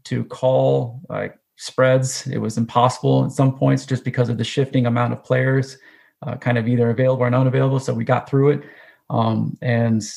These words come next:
the goal now is to have a March Madness podcast. So after Selection Sunday, I think on Monday, we're gonna hit record. We're gonna do our best to come up with the best value props because, hey,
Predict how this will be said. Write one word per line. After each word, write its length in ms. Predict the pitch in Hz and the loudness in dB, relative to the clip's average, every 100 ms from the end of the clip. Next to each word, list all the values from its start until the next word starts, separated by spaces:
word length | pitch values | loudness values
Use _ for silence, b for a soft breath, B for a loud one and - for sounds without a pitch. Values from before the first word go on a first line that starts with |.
| - _ - | -18 _ -6
the 80 | 123 | -4
goal 260 | 139 147 | 0 2
now 340 | 139 139 123 113 | 2 2 2 0
is 160 | 117 | -2
to 120 | - | -4
have 160 | 110 110 | -4 -4
a 80 | 107 | -2
March 300 | 117 117 - | 0 0 -2
Madness 360 | 113 113 101 | -2 -2 -4
podcast. 720 | - 113 104 - 113 107 - - | -6 -4 -4 -4 -4 -4 -8 -8
So 440 | 113 104 104 - | -6 -4 -6 -4
after 640 | 117 110 - 131 123 117 - | -2 -2 0 -2 0 -4 -8
Selection 480 | - 123 123 - 127 | -6 0 0 2 0
Sunday, 420 | - 117 113 113 | 2 2 4 2
I 40 | 113 | 0
think 200 | 127 117 | -2 0
on 160 | 117 | 0
Monday, 380 | 123 127 117 113 | 2 2 2 0
we're 160 | 117 117 | -2 -2
gonna 160 | 120 | 0
hit 140 | 117 - | -2 -2
record. 500 | 117 - 127 120 120 B B B | -6 -2 2 2 0 B B B
We're 100 | 135 | -2
gonna 140 | 117 120 | 0 2
do 140 | 131 | 4
our 100 | 127 | 2
best 260 | 117 120 - | 2 0 -2
to 60 | |
come 200 | - 127 | -2 2
up 160 | 120 - | 2 0
with 60 | 110 | -6
the 60 | |
best 280 | 101 120 117 | 0 -2 2
value 240 | 120 117 | 0 0
props 380 | 113 117 117 - - | 0 0 0 -2 -12
because, 540 | 113 113 113 110 - B B B B B _ | -6 -2 0 -2 -10 B B B B B _
hey, 380 | 135 131 107 - | 4 4 4 -6